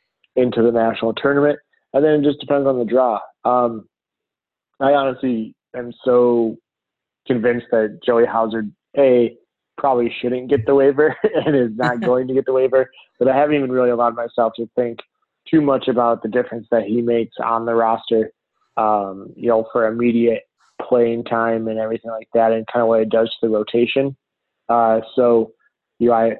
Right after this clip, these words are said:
Speaker 1: I, I think if he's on, I agree with you that it probably makes me more feel like it's gotta be a one seed lock versus a one or a two seed.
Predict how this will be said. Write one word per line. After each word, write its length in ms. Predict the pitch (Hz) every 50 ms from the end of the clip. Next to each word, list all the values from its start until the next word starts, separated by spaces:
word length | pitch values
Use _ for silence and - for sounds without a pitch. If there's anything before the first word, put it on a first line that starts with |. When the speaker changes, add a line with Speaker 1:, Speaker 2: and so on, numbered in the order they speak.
| - -
Speaker 1:
I, 180 | 127 131 131 135 - -
I 100 | 127 - -
think 200 | 156 143 123 123
if 100 | 127 123
he's 240 | - 127 123 113 117
on, 460 | 117 117 117 117 117 117 113 117 110 _ _ _ _ _ _ _
I 100 | - 120
agree 240 | 120 117 113 120 120
with 140 | 120 117 120 -
you 220 | 120 120 120 117
that 220 | 110 117 113 113 113
it 160 | 110 107 - -
probably 340 | - 120 117 113 117 113
makes 100 | 113 - -
me 80 | 120 120
more 320 | 113 113 113 113 113 113 -
feel 160 | - 120 113
like 160 | 113 113 113
it's 200 | 110 117 107 - _ -
gotta 220 | 117 110 113 113
be 140 | 107 117 117
a 80 | 113
one 280 | 110 110 117 117 113 120 - -
seed 220 | - 117 110 107 98 -
lock 400 | - 113 117 117 117 117 113 113 - - -
versus 360 | 117 110 110 107 - 117 110 107
a 80 | 113
one 260 | 113 113 117 117 117 120
or 200 | 127 135 135 135
a 80 | 131 - -
two 140 | 143 139 135 127 -
seed. 300 | 135 135 135 131 123